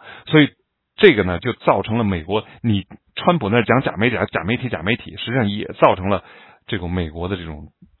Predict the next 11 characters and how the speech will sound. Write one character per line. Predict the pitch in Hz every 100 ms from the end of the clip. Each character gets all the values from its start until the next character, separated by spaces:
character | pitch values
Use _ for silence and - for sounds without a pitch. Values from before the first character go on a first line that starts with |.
| _
呃， | - 104 - 135
认 | 95
知 | 85 107
上 | 107
的 | 85
这 | 80
种 | 80 -
分 | 117 110
裂 | 101
啊， | - _ - 92 - _
去 | - 113 98 87